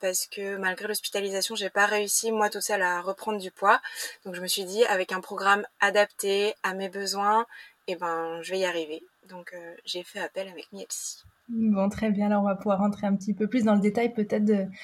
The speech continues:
Speaker 2: de ton histoire. Euh, mais d'abord, je voulais te demander quelle diététicienne tu avais choisie à ce moment-là et pourquoi ?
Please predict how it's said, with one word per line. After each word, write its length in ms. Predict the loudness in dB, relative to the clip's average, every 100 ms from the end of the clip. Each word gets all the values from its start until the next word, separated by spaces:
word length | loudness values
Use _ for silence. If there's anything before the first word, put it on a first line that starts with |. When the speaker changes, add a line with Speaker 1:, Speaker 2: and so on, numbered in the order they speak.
| -18 -2
Speaker 2:
de 260 | 2 4 2
ton 220 | 6 8
histoire. 500 | 8 6 0 -2 2
Euh, 240 | 4 6 8
mais 320 | 6 6 4
d'abord, 260 | 2 4 4
je 60 | 6
voulais 160 | 4
te 80 | 6
demander 260 | 6 6 6
quelle 200 | 4 6
diététicienne 520 | 4 0 0 4 4
tu 140 | 6
avais 160 | 4 4
choisie 420 | 2 0 2 2
à 60 | 2
ce 120 | 4
moment-là 440 | 4 4 2 2
et 100 | 0
pourquoi ? 400 | 0 -4 -6 -6